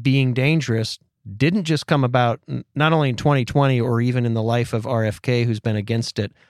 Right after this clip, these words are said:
at least in the last twenty-five years, but they knew this well in advance of modern times. It doesn't work, and it cause-, the, the extent to which it works is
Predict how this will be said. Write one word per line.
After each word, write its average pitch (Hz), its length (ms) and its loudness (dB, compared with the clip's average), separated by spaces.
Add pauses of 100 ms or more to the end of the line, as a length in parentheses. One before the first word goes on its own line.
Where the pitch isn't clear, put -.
(320)
at 120 160 -4
least 113 260 -2
in 113 60 -2
the 110 80 -2
last 107 240 -4
twenty-five 107 480 -2
years, 139 340 0 (920)
but 185 120 0
they 262 160 2
knew 214 180 4
this 160 300 0 (520)
well 180 440 4
in 180 60 0
advance 131 380 2
of 131 120 2
modern 143 400 2
times. 160 520 -2 (140)
It 196 260 -4
doesn't 156 440 0
work, 185 400 0
and 151 120 2
it 143 80 -2
cause-, 170 360 2 (240)
the, 151 120 -2
the 147 140 0
extent 220 460 -2
to 202 80 0
which 165 200 0
it 131 80 0
works 170 460 0 (520)
is 135 360 2